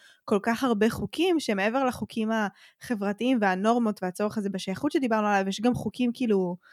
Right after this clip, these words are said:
שאם אתה לא תעב-, לא, כאילו, תצ-, תציית להם ותהיה במסגרת שלהם, אתה גם תיענש, ואתה, מצד אחד, אני חושבת שהחוקים,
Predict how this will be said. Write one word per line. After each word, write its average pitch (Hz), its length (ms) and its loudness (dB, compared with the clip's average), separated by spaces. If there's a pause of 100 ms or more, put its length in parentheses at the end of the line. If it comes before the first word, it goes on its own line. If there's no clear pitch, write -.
(640)
שאם 220 340 0
אתה 233 280 2
לא 226 160 2
תעב-, 226 400 -2
לא, 226 120 2 (420)
כאילו, 247 180 0 (380)
תצ-, 214 340 -8
תציית 208 500 -4
להם 208 260 -2
ותהיה 196 280 -2
במסגרת 226 500 0
שלהם, 202 240 0
אתה 190 160 -6
גם 180 220 -4 (120)
תיענש, 202 480 0
ואתה, 180 220 -4 (240)
מצד 208 300 0
אחד, 226 140 2
אני 202 80 -2
חושבת 214 160 -4
שהחוקים, 214 460 -2